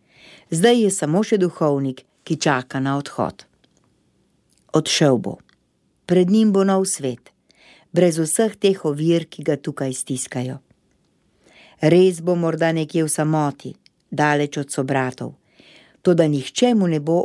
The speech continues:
oklepal duha, kakor ga tu poskušajo. Koliko je prestal za voljo ene same bratovščine,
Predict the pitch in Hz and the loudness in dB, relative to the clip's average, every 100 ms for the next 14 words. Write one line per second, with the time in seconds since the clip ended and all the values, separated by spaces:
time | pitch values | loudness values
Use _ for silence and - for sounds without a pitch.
0 | 151 - 160 165 156 143 135 - 156 147 | -2 -4 -2 0 0 0 -2 -4 -2 -2
1 | 139 _ _ _ - 139 131 143 135 135 | -4 _ _ _ -10 -6 -2 -2 -2 -4
2 | - 147 139 127 - 139 - 123 131 - | -2 -4 -4 -6 -4 -6 -4 -4 -6 -10
3 | _ _ _ _ _ _ _ _ _ _ | _ _ _ _ _ _ _ _ _ _
4 | _ _ _ _ - 208 233 196 185 147 | _ _ _ _ 2 4 4 0 -2 -2
5 | 135 - 131 127 - 156 165 156 143 135 | -4 -6 -10 -8 -2 0 2 0 -4 -4
6 | 131 131 - 151 147 139 - 165 170 170 | -2 -2 -2 -2 -2 -4 -2 -2 0 -2
7 | 147 147 147 160 160 151 - 160 147 | -2 -2 -2 -2 -4 -6 -6 -6 -4